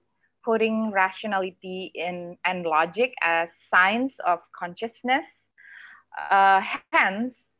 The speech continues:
uh, it, it is taken, or we, we, we render it as a, a, as a way to, uh, uh, justify our superior position.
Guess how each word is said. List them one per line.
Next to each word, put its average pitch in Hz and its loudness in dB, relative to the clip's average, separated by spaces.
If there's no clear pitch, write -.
uh, 196 4
it, 214 -2
it 208 2
is 220 -2
taken, 208 -2
or 170 0
we, 208 2
we, 196 -8
we 214 0
render 185 0
it 165 0
as 165 0
a, 160 0
a, 156 -6
as 185 0
a 196 2
way 180 -2
to, 165 -10
uh, 160 0
uh, 165 -6
justify 170 -2
our 156 -4
superior 156 -8
position. 160 -14